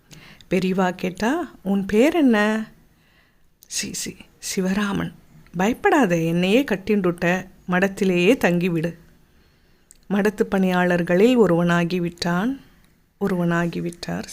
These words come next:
சிவராமன். அவரை காசி யாத்திரைக்கு அழைத்து கொண்டு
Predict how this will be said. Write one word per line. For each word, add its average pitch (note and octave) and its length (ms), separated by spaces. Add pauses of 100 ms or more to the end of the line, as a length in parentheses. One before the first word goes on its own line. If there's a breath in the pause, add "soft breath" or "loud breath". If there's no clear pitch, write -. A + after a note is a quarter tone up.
சிவராமன். E2 540 (1700 soft breath)
அவரை F3+ 280
காசி F#3 360
யாத்திரைக்கு F3+ 500
அழைத்து F3+ 400
கொண்டு F3 340